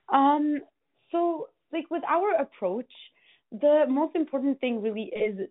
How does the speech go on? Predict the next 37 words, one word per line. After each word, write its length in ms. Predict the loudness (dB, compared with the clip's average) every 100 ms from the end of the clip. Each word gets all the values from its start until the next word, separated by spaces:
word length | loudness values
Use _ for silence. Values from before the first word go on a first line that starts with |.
| -6
to, 420 | -4 -2 -4 -6 _ _ -20 -20 _
you 160 | 0 2
know, 280 | 2 0 -2
match 380 | -2 -2 -4 -8
the 160 | -4 -4 -4
student 380 | -6 -2 -4 -2
and 280 | -2 -2 -2 -2
your 260 | 0 0
specific 500 | 0 -8 -6 -4 -6
kind 200 | -4 -4
of 100 | -2
learning 340 | 0 0 0 -4
style. 340 | -4 -6 -6 -10 -2
So 380 | 0 2 0 0
whatever, 680 | 2 2 2 -2 -2 -4 _ _ _ -6
uh, 160 | -2 -2 -2
firstly, 380 | -4 -2 -4 -2
we 140 | -2
don't 220 | -2 -4
really 240 | -4 -6 -4
offer, 500 | -6 -6 -4 -2 -2 -6 -4
I 100 | -2
wouldn't 320 | 0 0 -2
call 280 | -2 -2 -2
it 180 | -4 _ _ _ -4
tutoring. 500 | -2 0 -2 -4 -12 -16 _ -20 -20 -6
Um, 340 | -2 0 0 -2
even 280 | -2 0 0
with 120 | 2
the 80 | 0
one-on-ones 560 | 0 -2 -2 -2 -4 -2
that 140 | -4
we 120 | -4 -8
have, 340 | -8 -6 -6
we 160 | -4 -2
don't 220 | -2 -2
call 380 | -4 -4 -4